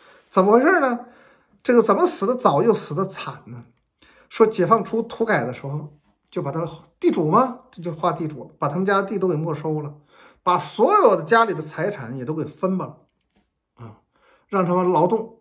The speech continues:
干活养活自己。但是林凤和和他儿子两个人从来就没干过活，啊，从来就没干过活，没种过地。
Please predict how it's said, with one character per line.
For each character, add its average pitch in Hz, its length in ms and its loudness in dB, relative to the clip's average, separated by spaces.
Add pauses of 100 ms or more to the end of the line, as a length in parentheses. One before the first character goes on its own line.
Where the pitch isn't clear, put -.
干 165 280 0
活 147 400 -6 (120)
养 135 240 -8
活 143 80 -8
自 151 120 -6
己。 - 200 -14 (160)
但 226 140 4
是 202 60 0
林 185 180 -2
凤 208 220 -2
和 143 200 -2
和 170 140 -4
他 175 140 -2
儿 123 200 -6
子 165 120 -4
两 143 160 -6
个 127 40 -8
人 139 200 -8
从 214 220 -4
来 208 140 4
就 185 120 0
没 160 160 -2
干 208 180 2
过 139 140 -2
活， 135 200 0 (720)
啊， 123 300 -14
从 208 200 -6
来 185 100 2
就 151 80 -2
没 123 140 -6
干 127 120 -8
过 101 120 -14
活， 104 200 -18 (380)
没 175 220 2
种 220 240 -4
过 208 120 0
地。 - 440 -8